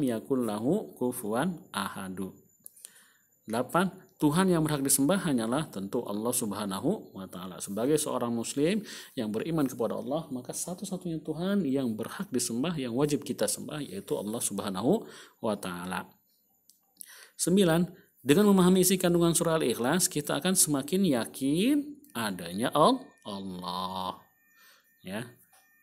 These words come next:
kita mema-, dengan kita memahami isi kandungan surah Al-Ikhlas, kita akan semakin yakin bahwa Allah itu a-, ada.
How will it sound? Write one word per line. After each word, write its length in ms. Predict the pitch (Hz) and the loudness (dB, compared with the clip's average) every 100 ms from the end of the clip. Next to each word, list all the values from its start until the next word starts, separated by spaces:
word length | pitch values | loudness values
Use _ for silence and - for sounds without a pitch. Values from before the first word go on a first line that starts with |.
| - | -14
kita 240 | 92 113 | -8 -4
mema-, 160 | 110 - _ _ _ | -6 -8 _ _ _
dengan 320 | 113 107 107 | -6 -4 -4
kita 240 | 104 107 110 | -6 -6 -4
memahami 400 | 104 101 110 101 | -4 -4 -4 -4
isi 80 | |
kandungan 400 | 113 110 113 107 | -4 -4 -4 -4
surah 160 | 113 107 | -2 -2
Al-Ikhlas, 480 | 107 - 165 233 - | -4 0 2 4 0
kita 320 | - 120 117 | 0 -4 -4
akan 160 | 117 - | -4 -4
semakin 480 | 113 107 104 101 | -4 -6 -6 -6
yakin 240 | - 180 123 | -4 0 0
bahwa 240 | 101 127 | -2 -6
Allah 220 | 110 107 101 | -6 -6 -6
itu 160 | - | -4
a-, 320 | 107 104 180 - _ - | -4 -4 -4 -6 _ -6
ada. 560 | 95 87 90 104 107 | -6 -6 -6 -2 -2